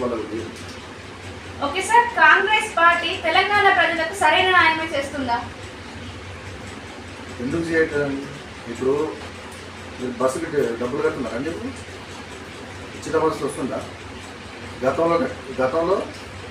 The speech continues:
Speaker 1: మహిళలకు ఏమైనా ప్రధానత ఇచ్చిందండి? ఇప్పుడు ఈ ప్రభుత్వం, ఇందిరమ్మ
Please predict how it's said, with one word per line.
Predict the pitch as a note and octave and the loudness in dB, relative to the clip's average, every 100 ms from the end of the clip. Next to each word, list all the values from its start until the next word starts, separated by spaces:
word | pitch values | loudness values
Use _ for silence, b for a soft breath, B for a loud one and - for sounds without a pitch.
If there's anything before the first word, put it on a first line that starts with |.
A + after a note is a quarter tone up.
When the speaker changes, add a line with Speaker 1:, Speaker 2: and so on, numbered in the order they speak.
| - - - - - - B2 | -12 -12 -12 -12 -14 -8 0
Speaker 1:
మహిళలకు | D3 F3 E3+ | 4 6 6
ఏమైనా | E3 D3 | 4 2
ప్రధానత | D3 D#3 D#3+ D#3 | 2 4 2 0
ఇచ్చిందండి? | C3 C#3 C3+ E3+ B3 - - - - - - - - - | -4 -2 -2 -4 -8 -10 -14 -14 -14 -12 -12 -12 -12 -4
ఇప్పుడు | B2+ E3 D#3+ E3+ | -4 0 0 2
ఈ | E3+ C3+ | 2 2
ప్రభుత్వం, | C#3+ E3+ - C#3 B2 A#3+ - - - - - - | 2 0 0 0 0 -4 -8 -12 -14 -14 -14 -8
ఇందిరమ్మ | B2+ D3 F#3+ F3+ | -6 2 4 6